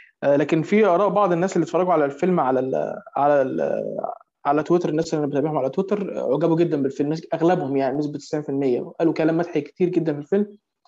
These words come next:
ويعني عجبني أحد، أحد ال-، ال-، المراجعات، مش متذكر مين اللي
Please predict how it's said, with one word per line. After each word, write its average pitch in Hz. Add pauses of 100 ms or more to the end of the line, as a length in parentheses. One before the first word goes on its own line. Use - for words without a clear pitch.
(460)
ويعني 175
عجبني 185 (260)
أحد، 180
أحد 180
ال-، 151
ال-، - (260)
المراجعات، 156
مش -
متذكر 180
مين 185
اللي 170